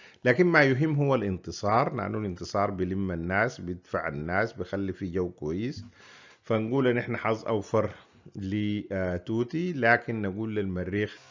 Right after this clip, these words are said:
آه، مبروك، وفي نفس الوقت شد حيلك. ال-، ح-، ال-، المستوى ده ذاته الاستمرار به في الدوري المحلي فيه إشكالية، لابد من التحسن، والتحسن،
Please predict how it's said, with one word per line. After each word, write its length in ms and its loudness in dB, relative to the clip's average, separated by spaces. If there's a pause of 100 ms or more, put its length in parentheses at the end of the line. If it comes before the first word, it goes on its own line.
(720)
آه، 640 2
مبروك، 640 2
وفي 320 2
نفس 240 -2
الوقت 380 -2
شد 340 -6
حيلك. 560 -6 (280)
ال-، 720 -4 (560)
ح-، 280 -4
ال-، 280 4
المستوى 540 6
ده 100 6
ذاته 360 2
الاستمرار 580 0
به 200 2
في 120 -6
الدوري 360 -2
المحلي 500 -2
فيه 240 -2
إشكالية، 600 -8 (240)
لابد 380 -6
من 180 -4
التحسن، 640 -6
والتحسن، 720 -8